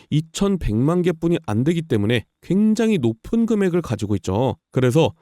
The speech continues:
초창기에 비트코인을 알았던 전문가들은 얼마나 오를지 알고 있었기 때문에 계속 사 모았던 거고요.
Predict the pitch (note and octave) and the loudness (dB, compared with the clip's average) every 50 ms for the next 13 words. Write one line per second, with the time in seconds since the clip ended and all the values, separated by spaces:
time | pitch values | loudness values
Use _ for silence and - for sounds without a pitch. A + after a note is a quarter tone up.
0 | _ - - G3+ - A#3 A3 G#3+ G3+ A3 G3 D#3 - D#3 - - E3 - F#3+ F#3+ | _ -4 -4 -2 0 2 2 2 2 2 0 2 -2 -4 -4 -4 -4 0 0 2
1 | F#3 F#3 F3+ - - A2 A2+ C3+ D3 D3 _ - D#3+ D#3 C#3+ - A#2+ A2+ C3 C#3+ | 2 2 0 0 -2 -2 0 0 -2 -4 _ -2 0 0 0 0 -2 -2 0 0
2 | C#3+ C3+ C3 A#2+ C#3 D#3+ G#3 A#3 A3+ _ _ _ - - - G#3 A#3 A#3 B3 B3+ | 2 2 2 2 2 2 2 0 -2 _ _ _ -4 0 2 2 4 4 2 2
3 | B3 A3+ E3 C3+ C#3 E3 D#3+ - C#3+ A2+ G#2+ G#2 A#2 B2+ A#2+ - D#3+ - E3 - | 2 2 2 2 2 2 0 0 0 0 0 0 0 -2 0 -2 -4 -4 -4 -4
4 | - C3 A#2+ C3+ D#3+ D#3 - - _ _ _ - - C#3 D#3 E3+ F#3+ F3 A#3 G3 | -2 0 0 2 0 0 -2 -4 _ _ _ -6 0 2 4 4 4 2 0 -4
5 | - - - - G3+ F3+ B2+ G#2 A2+ A#2 - C#3 B2 G#2+ G2+ G2 G#2 C3 E3 C3 | -4 -6 -6 -2 0 2 4 2 2 0 0 -2 0 0 -2 0 2 2 2 2
6 | - | 0